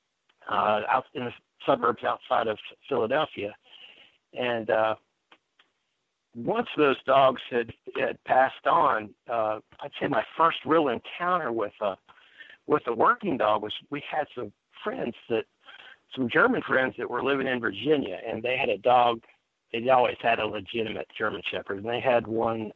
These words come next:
uh, named Fritz. And Fritz had, uh, supposedly killed some livestock. And, uh,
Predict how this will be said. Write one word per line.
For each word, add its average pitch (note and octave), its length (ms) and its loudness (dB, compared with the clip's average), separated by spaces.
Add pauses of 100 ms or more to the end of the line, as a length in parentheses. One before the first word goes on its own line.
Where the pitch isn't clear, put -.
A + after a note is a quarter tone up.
uh, A2 280 2
named A2+ 240 -10 (140)
Fritz. - 280 -2 (840)
And B2 160 -4 (100)
Fritz F#3 260 4
had, A#2+ 140 -2 (220)
uh, A#2 300 4
supposedly E3 640 0
killed C#3+ 260 2
some A#2 140 -4
livestock. A#2 580 -2 (1120)
And, C#3+ 240 2
uh, C3 180 4